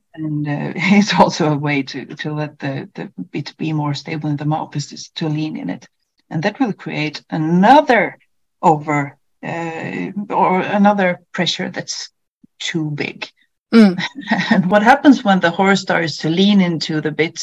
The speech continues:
Speaker 1: to, like, handle the pain is that the whole weight of the horse is projected forwards. So it will get a lot of weight on the front legs with problem in the elbows, problem,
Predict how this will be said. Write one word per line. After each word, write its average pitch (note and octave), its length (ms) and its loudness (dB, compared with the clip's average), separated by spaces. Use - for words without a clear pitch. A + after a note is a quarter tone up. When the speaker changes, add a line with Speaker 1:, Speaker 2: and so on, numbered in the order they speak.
Speaker 1:
to, E3 220 -6
like, D#3 240 -2
handle E3 460 -4
the F3+ 120 -2
pain F3 420 0
is D3+ 420 0
that D#3+ 280 -2
the F3+ 80 -10
whole A3 440 -2
weight G#3+ 280 0
of F#3+ 120 -8
the E3+ 80 -2
horse - 540 -6
is D#3+ 220 -8
projected E3 640 -6
forwards. - 680 -4
So F3 180 -4
it E3+ 220 -6
will E3+ 140 -6
get E3 240 -6
a D#3+ 80 -8
lot G3+ 460 6
of A#3 160 0
weight G3 480 0
on F3+ 120 -4
the E3 80 -10
front G3+ 480 0
legs - 440 -4
with E3+ 220 -2
problem F#3+ 600 2
in F3 220 -8
the E3+ 120 -2
elbows, G3+ 540 2
problem, E3 580 -6